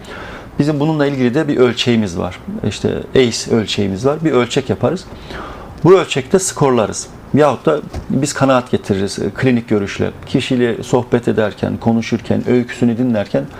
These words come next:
sıfırla on arasında nerede sağlamlığı diye. Bazıları eksi ikide, eksi beşte gelir. O zaman onların bağışıklığını güçlendirmemiz gerekiyor. Örnek vereyim.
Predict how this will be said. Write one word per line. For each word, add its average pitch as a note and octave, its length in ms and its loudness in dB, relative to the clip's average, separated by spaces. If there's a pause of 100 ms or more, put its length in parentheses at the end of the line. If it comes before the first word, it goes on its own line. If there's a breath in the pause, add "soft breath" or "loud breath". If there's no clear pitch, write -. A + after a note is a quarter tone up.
(400 loud breath)
sıfırla D#3 520 2
on D3 180 2
arasında C#3 420 2
nerede A2+ 380 2
sağlamlığı F#2 680 0
diye. G2+ 260 0
Bazıları B2+ 420 4
eksi A#2 280 -2
ikide, A2 280 2
eksi A2 280 0
beşte A2+ 300 2
gelir. F#2 340 -6 (420 loud breath)
O B2+ 100 4
zaman A#2 260 0
onların B2 380 0
bağışıklığını A2 520 0
güçlendirmemiz G#2+ 720 0
gerekiyor. - 420 -4 (540 loud breath)
Örnek C3 400 2
vereyim. G2+ 260 0